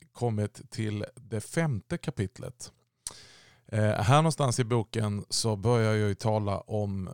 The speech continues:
det här med helhet utifrån helkyrklighet, alltså hela tron, eh, hela livet,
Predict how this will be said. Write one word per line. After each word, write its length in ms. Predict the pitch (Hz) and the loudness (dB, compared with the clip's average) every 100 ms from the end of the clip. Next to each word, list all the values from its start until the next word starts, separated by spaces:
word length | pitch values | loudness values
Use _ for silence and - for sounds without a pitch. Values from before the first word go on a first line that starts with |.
| - | -12
det 200 | - 95 | -10 -6
här 140 | 107 | -2
med 180 | 101 92 | -2 -4
helhet 840 | 85 117 110 98 92 90 107 104 95 | -2 0 0 0 -2 -2 -2 -2 -8
utifrån 360 | 90 90 95 | -10 -8 -6
helkyrklighet, 1000 | 85 98 98 - 98 - 92 87 95 98 | -4 -4 -6 -6 -6 -6 -8 -8 -8 -8
alltså 220 | 98 98 | -8 -8
hela 440 | 87 101 110 104 107 | -4 0 0 0 -4
tron, 480 | - 110 117 123 - _ _ - - - - - - | -2 -2 -2 -4 -8 _ _ -20 -20 -20 -20 -20 -16
eh, 680 | - 104 101 98 - - 127 | -6 -2 -2 -2 -2 -4 -6
hela 420 | 85 110 104 104 | -2 -2 0 0
livet, 840 | 101 104 98 110 _ - - | 0 -2 -4 -6 _ -16 -16